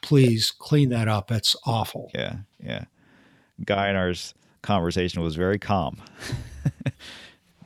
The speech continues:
Speaker 2: So, Freddie, what do you have going on?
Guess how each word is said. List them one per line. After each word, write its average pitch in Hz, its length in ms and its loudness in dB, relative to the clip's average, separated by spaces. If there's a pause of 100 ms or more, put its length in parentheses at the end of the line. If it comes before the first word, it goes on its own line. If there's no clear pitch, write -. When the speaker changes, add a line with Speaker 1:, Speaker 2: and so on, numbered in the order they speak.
(120)
Speaker 2:
So, - 320 -12 (920)
Freddie, 143 300 4
what 123 120 4
do 139 60 4
you 139 80 6
have 113 160 4
going 104 280 0
on? 87 220 -2